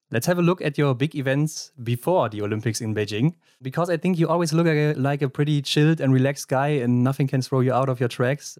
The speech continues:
But I also got the impression that you are showing some nerve at the big events, like in crucial situations where you performed a little bit different than in the races before in those seasons. When you look at Pyeongchang eighteen or Östersund nineteen,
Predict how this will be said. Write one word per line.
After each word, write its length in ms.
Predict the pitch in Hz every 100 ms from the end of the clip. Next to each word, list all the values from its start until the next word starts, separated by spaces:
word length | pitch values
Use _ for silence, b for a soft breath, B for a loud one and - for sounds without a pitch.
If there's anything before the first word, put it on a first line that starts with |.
| _
But 100 | 120
I 40 | 139
also 280 | 160 175 160
got 180 | 180
the 80 | 190
impression 760 | 165 - 170 165 180 175 170 139
that 360 | 143 143 -
you 280 | - 135 135
are 340 | 135 135 135 -
showing 320 | - 151 160
some 260 | 151 127
nerve 300 | 117 135 175 -
at 280 | 151 - -
the 260 | 147 131
big 160 | 135 139
events, 420 | 131 127 101 -
like 140 | 113 117
in 100 | 113
crucial 280 | 147 147
situations 800 | 127 139 127 127 160 170 160 156 - b b
where 220 | 123 127
you 220 | 131 131
performed 420 | 131 139 151 160 151
a 40 |
little 180 | 170 214
bit 160 | 190
different 480 | 175 190 208 208 220
than 220 | 165 170
in 120 | 160 160
the 120 | 143
races 320 | 143 165 156
before 340 | 147 131 202 143
in 60 |
those 180 | 113 113
seasons. 500 | - 117 147 170 -
When 220 | 135 135
you 100 | 135
look 180 | 131 135
at 180 | 127 127
Pyeongchang 400 | 131 123 143 131
eighteen 460 | 127 - 139 143 135
or 260 | 123 120
Östersund 460 | 123 135 135 131 123
nineteen, 640 | 123 139 - 135 139 131